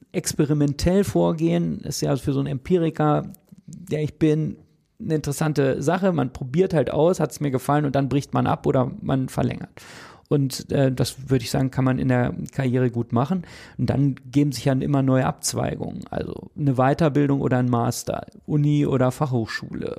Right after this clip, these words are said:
ähm, Ausland oder Inland. Und an diesen Verzweigungen ist halt gut, wenn man jemanden hat, der, der einem da ein bisschen Ratschläge geben kann,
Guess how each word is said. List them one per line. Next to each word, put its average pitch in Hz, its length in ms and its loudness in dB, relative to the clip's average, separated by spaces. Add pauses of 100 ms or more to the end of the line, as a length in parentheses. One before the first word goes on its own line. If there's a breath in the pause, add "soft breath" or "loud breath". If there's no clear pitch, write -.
(100)
ähm, 127 1000 -4
Ausland 143 500 2
oder 135 220 2
Inland. 147 440 2 (360 loud breath)
Und 143 140 -4
an 139 100 0
diesen 147 180 0
Verzweigungen 143 800 0
ist - 120 -2
halt 160 160 0
gut, 170 160 -2
wenn 156 100 0
man 147 140 2
jemanden 139 300 2
hat, 151 220 0
der, 139 300 4
der 131 420 0
einem 139 180 -2
da 135 80 2
ein 135 80 0
bisschen 139 680 -2 (340)
Ratschläge 117 580 0
geben 113 260 2
kann, 139 360 0